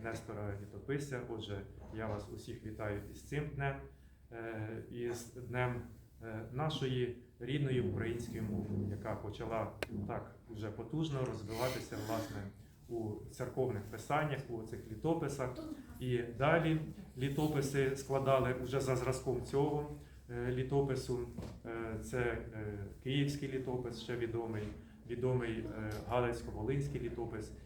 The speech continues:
І оці три літописи, повість временних літ, Галицько-Волинський і Київський літопис, вони складають такий, е, кодекс, який ми називаємо руський літопис. Це основа основ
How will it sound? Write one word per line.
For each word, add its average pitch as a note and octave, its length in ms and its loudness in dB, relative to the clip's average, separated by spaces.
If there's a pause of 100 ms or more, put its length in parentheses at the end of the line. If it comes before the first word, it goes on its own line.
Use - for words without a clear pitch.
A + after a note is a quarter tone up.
(160)
І B2+ 100 0
оці B2+ 380 4
три B2+ 300 2
літописи, C#3 600 0 (340)
повість B2 380 4
временних A#2 460 0
літ, D3+ 260 0 (400)
Галицько-Волинський B2+ 960 0 (160)
і - 20 -6
Київський A2 480 -2
літопис, B2+ 460 -4
вони A2+ 200 -4
складають A#2 640 0 (340)
такий, A2 520 -4 (300)
е, G#2+ 180 -4 (120)
кодекс, C#3+ 460 2
який B2+ 260 -2
ми A#2 200 -2 (140)
називаємо G#2+ 720 -4
руський A#2 340 -4
літопис. - 580 -10 (440)
Це A#2+ 220 -4 (120)
основа E3 380 6
основ C#3 640 0